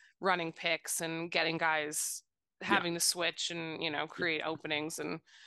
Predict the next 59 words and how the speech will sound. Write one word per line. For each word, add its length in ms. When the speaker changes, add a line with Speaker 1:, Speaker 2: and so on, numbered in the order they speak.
Speaker 1:
um, 560
I 140
still 260
think 200
there's 200
a 40
lot, 180
and 80
we 100
can 120
move 140
on 160
to, 360
d-, 160
m-, 200
you 140
know, 60
middle 320
of, 140
you 120
know, 220
s-, 260
whatever 300
we 60
wanna 220
do 40
next 280
topic. 280
But, 140
Speaker 2:
Yeah. 360
Speaker 1:
um, 400
this 140
is 40
my 140
push 280
for, 240
I, 200
Cormier 440
is 100
one 120
of 20
the 80
most 160
criminally 360
underrated 480
players 320
in 80
the 40
country 460
year 240
in 60
and 120
year 140
out, 240
and 80
it's 140
starting 280
to 60
really 400